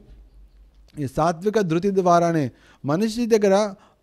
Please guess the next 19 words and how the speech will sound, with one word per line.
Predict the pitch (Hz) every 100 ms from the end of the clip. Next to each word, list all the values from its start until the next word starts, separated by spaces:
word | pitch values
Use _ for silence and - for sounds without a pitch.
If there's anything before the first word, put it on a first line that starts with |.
| _ 143
అనంతమైనటువంటి | 180 240 233 226 214 202 196 185
శక్తి | 170 165 -
ఉంది. | 175
అందుకని | 147 156 170
ఆత్మస్వరూపుడు | 143 147 160 185 - 175 175 170
కాబట్టి | 160 147 143 143 220 220 _ _ - -
మనిషి | 147 170 196
ఆ-, | 147 151 147
అనంతమైన | 151 190 202 196
శక్తి | 170 165 185
ఉంటుంది. | 175 165 120 - - 147
ఎప్పుడైతే | 151 208 220 226
ఈ | 190
సాత్విక | - 160 185 180 220 220
ధృతి | 190 143 165 262
వచ్చేసిందో, | 240 196 208 202 175 175 156 110 - _ -
సాత్వికమైన | 180 208 202 214 214 202
నిశ్చయం | 165 180 - 311 294 254
వచ్చేసిందో, | 208 202 175 170 160 160